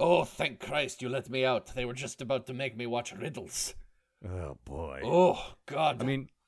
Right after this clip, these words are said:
Speaker 2: we didn't even know what these episodes were going in just by title, Alice and Riddles. It's just like, "Hey, Matt, which one do you want?" Oh, boy.
Speaker 1: Alice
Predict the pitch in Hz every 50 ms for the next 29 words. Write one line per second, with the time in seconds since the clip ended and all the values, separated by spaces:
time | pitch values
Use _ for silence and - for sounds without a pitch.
0 | _ - 175 156 202 214 262 208 214 214 196 196 180 170 165 160 151 - 147 135
1 | 123 135 113 123 107 - 123 107 113 120 117 101 113 113 110 104 101 101 107 107
2 | 101 95 - 98 - - 117 101 - - - 107 113 113 95 87 85 - - 110
3 | 107 107 110 110 104 - - 110 92 85 73 82 107 113 90 82 71 71 69 78
4 | 80 76 - - - - 92 85 82 - 113 135 139 147 151 131 113 120 120 -
5 | 143 139 127 123 127 139 135 120 113 101 87 76 - 101 90 92 107 95 65 64
6 | - 87 95 98 98 85 76 71 - 123 151 185 208 220 220 214 -